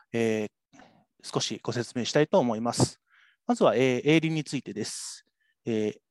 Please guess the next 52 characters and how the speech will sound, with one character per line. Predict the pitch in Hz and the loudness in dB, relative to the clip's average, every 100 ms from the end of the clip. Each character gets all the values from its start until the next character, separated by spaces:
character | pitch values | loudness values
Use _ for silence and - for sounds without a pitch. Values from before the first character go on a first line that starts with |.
| _ | _
営 | 185 | 2
林 | 220 220 214 | 4 4 4
の、 | 226 214 139 | 4 2 0
え | 123 117 110 107 107 | -2 0 -2 -6 -8
ー、 | |
こ | - | -12
ち | 139 | 0
ら、 | 147 | 2
営 | |
林 | 135 151 151 | 4 6 4
二 | 147 | 2
千 | 135 160 | 0 0
二 | 135 | 0
十 | 117 110 | -2 -6
一 | - | -4
の | 110 | -4
六 | 113 - | 0 0
と | 156 113 | 0 -4
い | |
う | |
の | 101 | -6
は、 | - - | -10 -6
え | 110 | -4
ー、 | |
先 | - - | -2 -2
ほ | 147 | 0
ど | 147 | 2
の、 | 139 135 - - - - | 2 0 -6 -20 -12 -2
え | 113 | -2
ー、 | |
プ | - | 2
ロ | 135 | 2
ポ | 147 143 | 4 4
ー | |
ザ | 135 | 6
ル | 135 131 - | 4 2 -2
番 | - 131 | -2 -2
号 | 101 - | -2 -14
と | - _ _ - | -20 _ _ -4
同 | 123 | -4
じ | 117 | -2
よ | 110 | -2
う | |
に、 | 127 | 0
営 | |
林 | 127 139 | 2 0
の | 156 | 2
場 | 147 | 2
合 | |
の、 | 175 240 226 _ | 4 2 2 _
え | 120 110 104 | -8 -6 -4
ー、 | 104 | -6